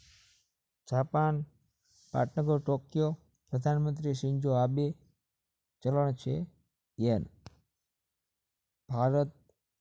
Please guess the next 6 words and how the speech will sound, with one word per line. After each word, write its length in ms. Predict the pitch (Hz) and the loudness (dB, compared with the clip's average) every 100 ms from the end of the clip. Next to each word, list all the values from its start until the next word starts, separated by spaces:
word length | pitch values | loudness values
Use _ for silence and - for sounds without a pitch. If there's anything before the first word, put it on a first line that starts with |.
| _ - | _ -6
પાટનગર 520 | 117 123 - 139 139 | -4 -4 -4 -2 0
નવી 220 | 127 135 | 0 0
દિલ્હી, 400 | 131 139 143 143 - _ _ _ _ _ _ _ | 0 0 0 -2 -6 _ _ _ _ _ _ _
રાષ્ટ્રપતિ 640 | 104 127 - 139 143 139 127 | -2 -2 -2 -4 -2 0 2
રામનાથ 440 | 127 127 120 - | 2 2 0 -4
કોવિંદ 560 | - 123 127 135 131 | -4 -2 0 0 -2